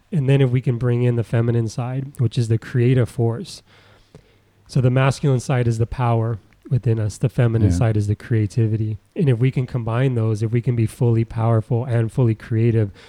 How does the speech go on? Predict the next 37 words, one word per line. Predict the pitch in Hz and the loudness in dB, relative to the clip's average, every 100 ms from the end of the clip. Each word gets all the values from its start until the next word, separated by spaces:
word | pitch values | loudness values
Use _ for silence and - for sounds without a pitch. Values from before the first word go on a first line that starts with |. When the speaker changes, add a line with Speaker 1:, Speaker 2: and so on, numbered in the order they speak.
| - - | -20 0
Speaker 1:
then | 123 | 2
we're | 123 123 | 4 4
our | 110 | 2
true | 107 - 127 117 | 0 0 2 4
Speaker 2:
Mm. | 110 | 2
Speaker 1:
powerful | - 107 95 95 | 0 2 0 -2
selves. | 107 123 110 110 | -6 -4 -2 -2
We're, | 107 110 104 107 - | -2 -2 -2 -6 -6
you | 123 | -2
know, | 107 101 - - _ _ _ _ _ | 0 -2 -4 -18 _ _ _ _ _
the | - | -8
strongest | - - 123 117 - | -4 0 0 0 -4
force | - 113 - | -4 -4 -2
that | 131 | -4
we | 110 | -4
can | - 107 | -4 -2
be, | 139 131 107 | 0 2 0
our | 110 | -4
true | - 120 | -4 -4
potential. | 120 - 113 101 135 135 - _ | -4 -4 -4 -4 -8 -10 -14 _
Speaker 2:
Yeah. | 101 87 90 | -4 -2 -2
Can | 98 | -2
you | 95 | 0
share | - 107 95 | 0 0 2
that, | 92 - _ | -2 -4 _
that | 104 90 - 120 - | -4 -4 -6 -10 -4
analogy | 95 95 95 87 | 0 2 0 0
that | 92 87 | -4 -2
you | 90 | -2
had | 90 | -2
about | 87 87 85 | -2 -2 -2
the | 85 85 - _ _ _ _ _ _ - | -2 -4 -8 _ _ _ _ _ _ -4
uh, | 87 85 85 | -2 -2 -4
frame | - 110 101 107 113 - _ _ | -2 0 2 0 -4 -12 _ _
or | 101 95 _ _ _ | -4 -4 _ _ _
painting? | - 101 101 101 104 107 - _ _ _ _ _ | -4 -2 -2 -2 -4 -6 -12 _ _ _ _ _
Speaker 1:
Yeah. | 143 139 113 113 | 0 2 0 -4